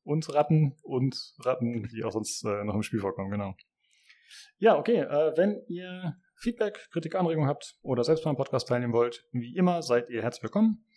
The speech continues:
Äh, das könnt ihr entweder machen, indem ihr euch auf dem Discord meldet, discord punkt G G slash P C G C, oder ihr kontaktiert uns per Mail unter at-, oh, sorry, P C G C Podcast at gmail dot com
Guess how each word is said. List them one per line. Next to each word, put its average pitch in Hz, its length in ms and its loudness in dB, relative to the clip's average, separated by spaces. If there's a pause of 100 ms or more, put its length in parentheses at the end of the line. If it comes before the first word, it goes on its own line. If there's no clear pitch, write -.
(540)
Äh, 110 200 -2
das - 500 -4
könnt 127 260 0
ihr 117 120 -2
entweder 110 220 -2
machen, 110 320 0
indem 104 360 2
ihr 107 260 -4
euch 98 260 -12
auf 101 180 -12
dem 110 180 -4
Discord 151 280 -2
meldet, 123 600 -4
discord 110 280 -6
punkt 110 180 0
G 98 60 -8
G 101 180 -4
slash - 340 -4
P 101 140 -6
C 107 160 -8
G 147 140 -2
C, 135 280 -4 (600)
oder 110 380 0
ihr 104 160 -4
kontaktiert 101 480 -4
uns 98 160 -10
per 95 120 -8
Mail 131 520 -2
unter 101 280 -4
at-, - 200 -8 (540)
oh, 98 240 -6
sorry, 120 260 -8 (160)
P 123 120 0
C 123 140 -4
G 117 100 -2
C 117 120 -4
Podcast 117 420 0
at 123 220 0
gmail 113 300 2
dot 95 160 -4
com 175 240 2